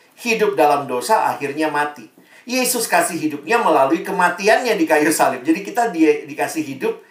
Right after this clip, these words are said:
karena dia mati. Sekarang bagian kita.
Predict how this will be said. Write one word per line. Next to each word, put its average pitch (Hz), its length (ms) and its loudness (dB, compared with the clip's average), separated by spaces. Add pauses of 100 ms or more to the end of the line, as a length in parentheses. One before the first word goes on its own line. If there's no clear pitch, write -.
(140)
karena 156 320 -2
dia 151 160 4
mati. 208 480 0 (400)
Sekarang 202 880 -4
bagian 131 560 -4
kita. - 320 -16